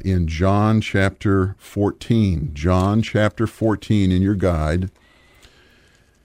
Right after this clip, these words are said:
John chapter fourteen. This is Jesus talking to the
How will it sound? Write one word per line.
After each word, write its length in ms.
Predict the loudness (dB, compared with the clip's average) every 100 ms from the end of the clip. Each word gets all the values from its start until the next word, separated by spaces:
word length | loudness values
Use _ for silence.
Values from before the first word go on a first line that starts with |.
| _ _ _ -20 _ _ -20 _ _
John 340 | -6 0 2 0
chapter 440 | 0 0 0 -2
fourteen. 760 | -4 -2 -2 -2 -2 0 0 -4
This 260 | -4 -6 -4
is 280 | -6 -6 -12
Jesus 600 | -6 -2 0 0 -4 -6
talking 480 | -6 -4 -2 -2 -4
to 180 | -2 -4
the 340 | 0 0 -2